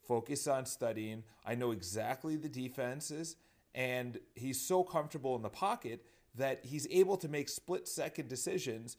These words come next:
because he's seen it all. In other words, he's hacked success, okay? It's the same thing with me, is that I know that my life, or my day-to-day, I should say my day-to-day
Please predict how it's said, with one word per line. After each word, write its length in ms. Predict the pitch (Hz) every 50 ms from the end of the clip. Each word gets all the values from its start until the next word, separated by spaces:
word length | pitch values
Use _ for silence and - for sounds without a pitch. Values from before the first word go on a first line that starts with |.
| - - _ -
because 260 | 131 123 - 160 139
he's 180 | 143 151 147 -
seen 260 | - 190 208 208 165
it 100 | 117 101
all. 240 | 101 90 80 - - _ _ _ _ _ _ _ _ -
In 120 | 131 147
other 160 | 156 160 165
words, 200 | 156 147 143 - - - -
he's 560 | - - - 175 170 175 170 170 170 160 - - _
hacked 480 | - - 151 151 143 143 139 - - - _ _
success, 680 | - - - 123 - - 135 110 87 - - - - - _ _ _ _ _ _ - -
okay? 360 | 117 113 - 127 120 123 123 - - - -
It's 120 | 131 -
the 60 | 135
same 220 | - - 196 190 180
thing 160 | 190 180 156
with 160 | 139 135 -
me, 180 | 185 214 196 160
is 100 | 127 143
that 200 | 135 131 - - -
I 200 | 135 165 190 214
know 560 | 190 156 147 151 170 180 156 127 117 117 117 - - - _ - 110
that 320 | 123 131 131 - - -
my 320 | 120 113 120 147 175 202
life, 460 | 202 156 127 127 135 139 175 156 113 - - - - _ _ _
or 160 | - 120 123 120
my 160 | 120 117 113
day-to-day, 520 | - - 117 120 117 110 104 104 98 95 95
I 20 |
should 180 | 95 - - 110
say 140 | - 127 117
my 140 | 110 104 104
day-to-day 800 | 101 - 123 139 156 165 165 123 123 120 120 117 113 113 107